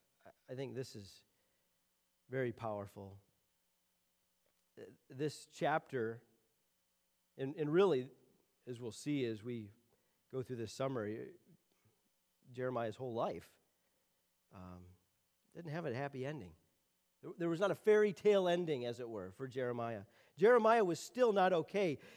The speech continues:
He, if you read verse thirteen and fourteen together here, he says, "Sing to the Lord, praise the Lord, for he has delivered the life of the needy from the hand of evildoers. Cursed be the day on which I was born." <laughs> Some commentators have read that and thought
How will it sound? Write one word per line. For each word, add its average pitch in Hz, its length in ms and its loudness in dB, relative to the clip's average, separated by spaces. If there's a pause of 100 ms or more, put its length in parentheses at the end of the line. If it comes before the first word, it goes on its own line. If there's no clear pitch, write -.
He, 208 200 2 (320)
if 175 140 2
you 202 160 2
read 208 480 4
verse 269 220 2
thirteen 247 400 0
and 202 100 0
fourteen 214 320 4
together 190 320 2
here, 131 240 -2 (840)
he 156 140 -2
says, 170 260 2
"Sing 262 220 2
to 262 80 -4
the 247 80 4
Lord, 180 340 4
praise 240 380 2
the 233 100 4
Lord, 185 400 4
for 170 140 -4
he 220 220 -2
has 196 120 2
delivered 196 460 2
the 185 100 0
life 180 260 2
of 196 100 -6
the 196 100 0
needy 143 320 -2 (220)
from 156 120 -4
the 147 80 0
hand 170 360 2
of 151 120 -4
evildoers. 131 600 -4 (280)
Cursed 208 480 0
be 135 120 -6
the 131 100 -6
day 139 240 0
on 123 120 -2
which 120 180 -8
I 107 80 -6
was 107 120 -8
born." - 220 -20 (360)
<laughs> - 80 -20 (1400)
Some 226 240 4
commentators 185 600 4
have 151 160 -4
read 175 220 4
that 151 200 4
and 147 180 -6
thought 139 280 4